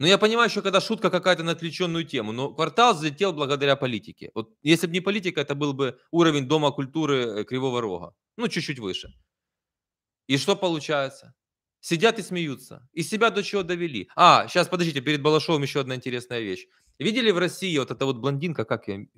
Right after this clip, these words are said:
Мизулина или Физулина, которая, м, вот эту Блиновскую и инфо-цыганку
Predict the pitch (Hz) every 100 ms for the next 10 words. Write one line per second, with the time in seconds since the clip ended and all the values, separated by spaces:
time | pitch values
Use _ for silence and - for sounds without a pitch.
0 | 104 _ - 147 127 147 196 143 127 120
1 | 139 123 208 160 123 - _ - - 175
2 | 165 160 151 123 101 113 123 131 123 151
3 | 175 214 170 - 143 127 131 135 139 135
4 | 147 - 135 123 107 - 92